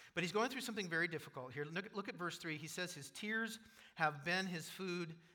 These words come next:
day and night." And, um, scholars say that that could mean that he doesn't have any food, but it more likely means that he is feeling so desperate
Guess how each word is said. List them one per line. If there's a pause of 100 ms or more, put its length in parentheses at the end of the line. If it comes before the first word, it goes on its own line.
(200)
day
and
night."
And, (180)
um,
scholars
say
that
that
could
mean
that
he
doesn't
have
any
food, (400)
but
it
more
likely (1000)
means
that
he
is
feeling
so (120)
desperate